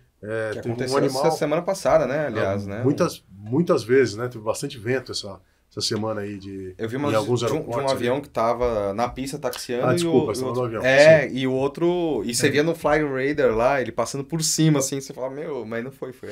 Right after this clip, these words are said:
Speaker 2: arremetida."
Speaker 1: Acontece, é difícil, mas acontece, mas eu tava falando até de ventos, né?
Speaker 2: Sim.
Speaker 1: A questão de um mês atrás nós tivemos, é, ventos muito fortes em Guarulhos que provocaram algumas arremetidas, né? Mudança de pista e tal.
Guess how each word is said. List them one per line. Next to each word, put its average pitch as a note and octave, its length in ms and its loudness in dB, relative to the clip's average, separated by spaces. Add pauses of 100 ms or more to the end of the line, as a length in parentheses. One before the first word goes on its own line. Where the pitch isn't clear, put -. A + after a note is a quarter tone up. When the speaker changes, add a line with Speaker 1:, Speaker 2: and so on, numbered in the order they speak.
Speaker 2:
arremetida." A#2 220 -12
Speaker 1:
Acontece, D3+ 500 2
é - 20 -8
difícil, G3 500 -4
mas C#3+ 160 -4
acontece, D#3 540 -4
mas B2 140 -2
eu B2 80 -2 (180)
tava C3+ 160 0
falando C3 220 -8
até C#3 80 -6
de C#3+ 100 -10
ventos, B2 360 -4
né? A#2+ 200 -4
Speaker 2:
Sim. A2+ 200 -2 (100)
Speaker 1:
A A#2+ 40 -12
questão C3 320 -8
de F3 60 -4
um - 40 -10
mês D3+ 200 -4
atrás C#3 280 -6
nós D3+ 120 -14
tivemos, C3+ 360 -12 (440)
é, A2 220 -2
ventos A#2 300 -4
muito C#3+ 200 -8
fortes C#3 420 -2
em B2 60 -4
Guarulhos A#2+ 380 -4
que - 100 -14
provocaram D3+ 600 -4 (380)
algumas G#2+ 300 -12
arremetidas, B2 600 -8
né? G#2+ 60 -10
Mudança G#2 340 -12
de C#3 80 -10
pista C3+ 520 -6
e F#2+ 40 -20
tal. B2 240 -4